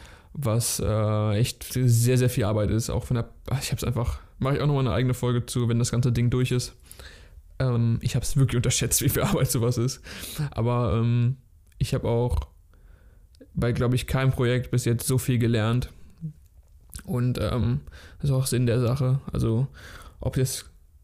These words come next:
perfekt wird oder nicht, ähm, was heißt perfekt? Es gibt ja keine Perfektion, aber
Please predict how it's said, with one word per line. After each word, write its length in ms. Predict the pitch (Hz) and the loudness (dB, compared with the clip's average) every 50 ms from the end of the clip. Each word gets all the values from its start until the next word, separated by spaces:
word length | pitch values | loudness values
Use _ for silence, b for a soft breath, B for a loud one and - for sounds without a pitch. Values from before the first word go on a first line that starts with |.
| - - - | -20 -6 -2
perfekt 400 | - 120 117 - 123 123 - - | -2 -2 0 0 -2 -2 0 0
wird 140 | 127 123 127 | 0 2 2
oder 160 | 127 120 110 | 2 2 2
nicht, 320 | 120 123 123 131 - - - - - - - - - | 2 2 0 -2 -4 -10 -16 -20 -20 -20 -18 -6 -2
ähm, 600 | 117 120 120 120 117 117 117 113 113 117 131 - - - - - | -2 0 2 2 2 2 2 2 2 2 0 -2 -6 -18 -6 -4
was 160 | - - - | -2 -2 0
heißt 200 | 131 127 - - | 0 -2 -2 -2
perfekt? 400 | - 120 - - 120 113 - - | -2 -4 -2 -2 -2 -4 -4 -6
Es 80 | - - | -8 -6
gibt 140 | - 120 - | -4 -2 -2
ja 80 | 120 | -2
keine 200 | - - 117 143 | -2 0 -2 0
Perfektion, 680 | 131 - 123 - - 117 113 - - - 120 117 120 113 | 0 0 -2 0 -2 -4 -4 -4 -4 -2 0 0 2 2
aber 260 | 120 117 113 117 120 | 2 2 0 0 -2